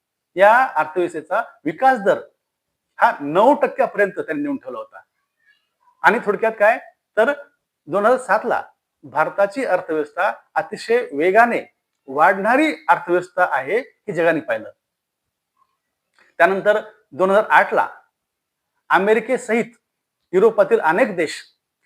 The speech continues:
महामंदीच्या खाईत अडकले होते, त्यांच्या अर्थव्यवस्था उद्ध्वस्त झाल्या, ते परेशान झाले होते. पण असं असताना देखील मनमोहन सिंगाच्या पॉलिसीज इतक्या स्ट्रॉंग होत्या की या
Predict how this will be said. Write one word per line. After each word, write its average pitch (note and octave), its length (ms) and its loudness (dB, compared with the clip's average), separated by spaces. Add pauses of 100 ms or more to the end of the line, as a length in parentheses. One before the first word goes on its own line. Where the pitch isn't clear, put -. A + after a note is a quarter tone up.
(160)
महामंदीच्या G3+ 720 -2
खाईत - 360 -6
अडकले C#3 280 -4
होते, B2+ 260 -10 (580)
त्यांच्या F3+ 280 0
अर्थव्यवस्था G#3+ 340 -4
उद्ध्वस्त F3+ 380 -4
झाल्या, C#3 240 -2 (460)
ते A#3 40 2
परेशान A3+ 440 4
झाले G3 180 2
होते. C3+ 280 -2 (480)
पण F#3+ 80 -6
असं F#3 220 2
असताना F#3 280 2
देखील F#3+ 380 -6 (380)
मनमोहन G#3 420 -2
सिंगाच्या G3+ 540 0 (480)
पॉलिसीज F#3+ 440 0 (240)
इतक्या C#4+ 420 4
स्ट्रॉंग B3+ 340 0
होत्या - 240 2 (480)
की C#4+ 440 -2
या G3+ 360 4